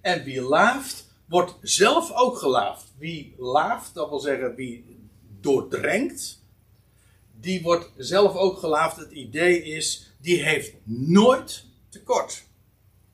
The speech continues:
Wij hebben een God van overvloed. Hij is een rijk God. En denk niet dat als je van je rijkdom uitdeelt, dat je armer wordt. Integendeel, je wordt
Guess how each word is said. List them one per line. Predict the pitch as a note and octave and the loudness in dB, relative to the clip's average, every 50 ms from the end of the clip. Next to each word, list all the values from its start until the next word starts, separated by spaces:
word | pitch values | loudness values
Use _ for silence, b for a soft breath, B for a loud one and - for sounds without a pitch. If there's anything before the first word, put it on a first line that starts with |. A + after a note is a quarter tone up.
| _ _ _ _ _ _ _ _ _ _ _ _ _ _ _ _ _ _ _ _ | _ _ _ _ _ _ _ _ _ _ _ _ _ _ _ _ _ _ _ _
Wij | - C#3 G#3 A#3 A3+ | 0 4 4 6 6
hebben | G#3+ A3 A#3+ G#3 G#3+ F#3+ - E3 | 4 2 0 0 0 -2 -4 -4
een | C#3+ C#3 | -4 -6
God | - - - - - C#4+ D4+ D4+ - - - _ _ _ _ _ _ _ _ _ _ _ | -6 -8 -4 0 2 2 2 0 -2 -10 -14 _ _ _ _ _ _ _ _ _ _ _
van | - - - G3 F3+ F3+ F#3 - - - | -12 -2 2 4 4 4 2 -2 -14 -6
overvloed. | - A3+ A#3 A#3 A#3 F#3+ - C3+ C3 B2 C3+ - | 0 4 6 6 6 4 2 -4 -8 -8 -8 -2
Hij | - D#3+ G#3 A3 | 0 2 4 4
is | - D#3+ | 4 2
een | D#3 C3+ B2 A2 | 0 0 0 -2
rijk | A2 B2+ - F3+ G3 A3 C4+ - - - | -2 0 4 6 6 6 6 4 0 -4
God. | - B3+ C4+ F4 E4+ - - - _ _ _ _ | 0 2 2 2 2 -2 -10 -18 _ _ _ _
En | - F3 E3+ D#3+ C#3 A#2+ - - | -2 -2 -2 -2 -4 -12 -10 -2
denk | - G3 G#3 G3+ F3+ D3+ D3+ | 2 2 4 2 2 0 0
niet | F3+ A3+ C#4 C#4+ C#4 - - - - - | 0 2 2 2 0 -2 -8 -14 -10 -4
dat | - F#3+ F#3 - | -4 -2 -2 0
als | - G3+ G3 - - | 0 0 0 0 0
je | - E3 D#3 C#3 A2+ - b b b b b b b - | -4 -4 -4 -6 -6 -8 b b b b b b b -2
van | F3+ F3 E3 | 0 0 2
je | C#3 B2+ B2+ | 4 2 2
rijkdom | B2 - G#3 A#3 B3+ G#3+ E3+ E3 D3+ - - | 4 4 4 4 4 4 0 -2 -4 -6 -6
uitdeelt, | - F#3 A3+ B3 - A3+ G#3+ - F3 | -4 0 0 0 0 -2 -4 -4 -4
dat | F3 E3 | -6 -8
je | G3 - - | -10 -10 -4
armer | - A3 A3+ G#3 F3 E3+ D#3+ | -2 -2 0 0 0 -2 -4
wordt. | - - G3+ - - | -6 -8 -12 -14 -14
Integendeel, | E3+ D3 - A#3 A#3+ A#3 A3+ F3+ F3+ F#3+ F#3+ F3+ C#3+ | -14 -8 -4 -2 0 0 0 -2 -2 -2 -2 -2 -2
je | E3+ D#3+ | 0 2
wordt | F#3 G3 - - | 4 4 4 4